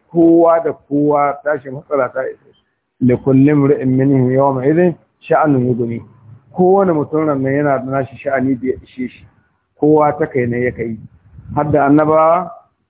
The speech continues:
annabi ya ce, "Wa sha'arul anbiya yawma idhin, Allahumma nafsi, nafsi,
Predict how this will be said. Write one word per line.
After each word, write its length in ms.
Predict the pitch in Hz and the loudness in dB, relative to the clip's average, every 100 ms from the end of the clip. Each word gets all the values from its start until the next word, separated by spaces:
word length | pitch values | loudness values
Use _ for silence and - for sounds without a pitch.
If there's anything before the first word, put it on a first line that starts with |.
| - | -8
annabi 280 | 143 156 147 | -4 -2 0
ya 260 | 143 143 | 0 -2
ce, 100 | 147 | 0
"Wa 120 | 139 147 | 0 0
sha'arul 420 | 165 151 156 151 | 0 0 2 0
anbiya 440 | 147 165 156 160 160 | 0 0 0 2 2
yawma 260 | 160 165 151 | 2 2 0
idhin, 300 | 170 185 151 _ - | 0 -2 -4 _ -4
Allahumma 480 | 135 147 156 156 | 0 0 0 -2
nafsi, 380 | 143 139 131 151 | -2 -2 -2 -2
nafsi, 460 | 147 135 - 131 117 | 0 -2 -4 -6 -6